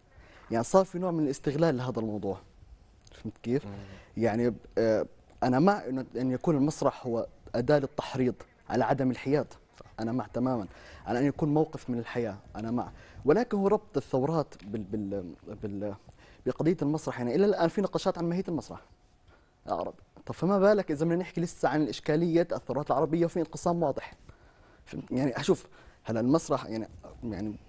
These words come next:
Speaker 1: للأسف أنا لما كنت دائما أحكي عن المسرح وأعمم، أنا مش قصدي عن الفر-، التجارب الفردانية. في، في إنجازات، في أشخاص ساهموا بتأصيل هوية جميلة للمسرح، ولكن أنا قصدي من السياسات أو المعنيين بالمسرح.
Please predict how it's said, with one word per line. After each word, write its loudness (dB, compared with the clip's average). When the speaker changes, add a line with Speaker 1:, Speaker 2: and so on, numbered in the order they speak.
Speaker 1:
للأسف 0
أنا -2
لما 0
كنت -2
دائما 4
أحكي -8
عن -4
المسرح -8
وأعمم، 0
أنا 2
مش -2
قصدي 0
عن -2
الفر-، -6
التجارب -2
الفردانية. -4
في، 0
في 2
إنجازات، 4
في 8
أشخاص 0
ساهموا 0
بتأصيل 0
هوية 4
جميلة 2
للمسرح، -4
ولكن 0
أنا 0
قصدي -4
من 2
السياسات -2
أو 4
المعنيين 4
بالمسرح. -2